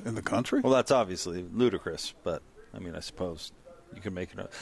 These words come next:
Speaker 2: you can make a better argument for that than them being the best football conference in the country.
Speaker 1: Yeah, I suppose so.
Speaker 2: I know Baylor's pretty good. Kansas is pretty good.
Speaker 1: Yeah, I mean, we saw what Baylor did last year.
Speaker 2: Oklahoma State's usually pretty good.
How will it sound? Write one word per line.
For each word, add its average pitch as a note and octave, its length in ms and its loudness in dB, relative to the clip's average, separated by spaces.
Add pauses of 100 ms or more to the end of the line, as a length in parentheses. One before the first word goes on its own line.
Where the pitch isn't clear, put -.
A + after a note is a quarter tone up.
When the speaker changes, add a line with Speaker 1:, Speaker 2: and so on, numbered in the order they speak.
(120)
Speaker 2:
you C#3+ 100 8
can D3 80 4
make D#3 160 8
a C3+ 60 6
better C#3+ 260 8
argument C3+ 380 6
for C3 100 6
that C#3+ 300 6
than B2 180 4
them C3+ 180 6
being C3 200 6
the C3 60 4
best B2 280 6
football E3+ 340 6
conference G#2+ 460 4
in G#2+ 60 0
the G#2 80 0
country. A#2 360 4 (560)
Speaker 1:
Yeah, B2+ 280 0 (340)
I B2 60 -4
suppose B2 340 -4
so. A#2+ 320 -2 (320)
Speaker 2:
I B2 60 2
know C3 160 8
Baylor's D3 340 8
pretty D3 200 2
good. D#3 240 6
Kansas D3 400 2
is - 60 -6
pretty D#3 220 0
good. D#3+ 300 4 (260)
Speaker 1:
Yeah, C3+ 240 2 (380)
I - 80 -4
mean, G2 200 2 (720)
we A2 100 -4
saw G#2+ 200 6
what A#2 160 6
Baylor A2+ 380 6
did A#2 160 6
last B2+ 340 4
year. D2+ 200 -6 (800)
Speaker 2:
Oklahoma A#2+ 420 4
State's C3 340 4
usually C3+ 260 4
pretty C3+ 240 2
good. D3+ 240 6